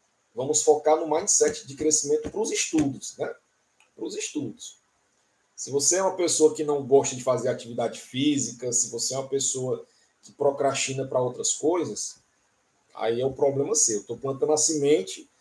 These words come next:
que vale pra tudo. Mas, já que aqui a gente tá falando de estudos, então tente fazer essa transformação, pelo menos nos seus estudos, né? Comece com essa transformação pelos estudos.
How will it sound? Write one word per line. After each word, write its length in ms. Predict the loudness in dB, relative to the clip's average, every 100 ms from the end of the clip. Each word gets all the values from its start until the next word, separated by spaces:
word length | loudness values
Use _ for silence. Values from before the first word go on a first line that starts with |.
| _ _
que 100 | -4
vale 260 | 4 4 4
pra 200 | 0 0
tudo. 400 | 0 0 -2 -12 _ _ _ _ _ _ _ _ _ _ _ _ _ _ _ -2
Mas, 840 | 6 8 8 6 4 2 -2 -16 _ _ _ _ _ _ _ _ _ _
já 220 | 4 6
que 120 | 6 2
aqui 240 | 4 4
a 60 | 2
gente 220 | 0 -2
tá 120 | 0
falando 300 | 0 -2 -4
de 60 | -6
estudos, 440 | -6 -4 -4 -6
então 480 | -4 2 2 0 -10 _
tente 320 | -4 -4 -6 -16 _ _
fazer 320 | 6 8 8
essa 160 | 6 4
transformação, 880 | -4 0 0 0 0 0 0 -2 -8 _ _ _ _
pelo 200 | 2 2
menos 220 | 0 -2
nos 140 | -2 0
seus 180 | 0
estudos, 420 | -2 -2 -4 -4 -6
né? 120 | -8
Comece 800 | -4 2 4 6 4 2 -4 _ _ _
com 120 | 2
essa 200 | 4 2
transformação 720 | -2 0 2 2 2 2 0 0
pelos 320 | 0 2 0
estudos. 640 | -2 0 0 -2 -8 -18